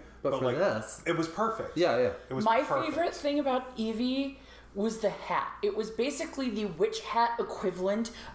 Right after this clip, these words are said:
Speaker 3: of a Salvador Dali melting clock.
Speaker 1: Oh,
Speaker 3: And it was
Speaker 1: absolutely.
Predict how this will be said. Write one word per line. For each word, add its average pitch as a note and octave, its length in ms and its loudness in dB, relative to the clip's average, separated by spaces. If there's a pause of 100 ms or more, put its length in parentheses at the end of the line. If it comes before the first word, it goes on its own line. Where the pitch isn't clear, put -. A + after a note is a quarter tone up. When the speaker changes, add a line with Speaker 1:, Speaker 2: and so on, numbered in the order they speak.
Speaker 3:
of F3+ 120 2
a F3 40 2
Salvador G3 640 2
Dali F3+ 480 4
melting E3+ 440 2
clock. F3 480 6
Speaker 1:
Oh, F3+ 280 10
Speaker 3:
And A3+ 360 4
it A#3+ 100 10
was B3 240 10
Speaker 1:
absolutely. G3 260 4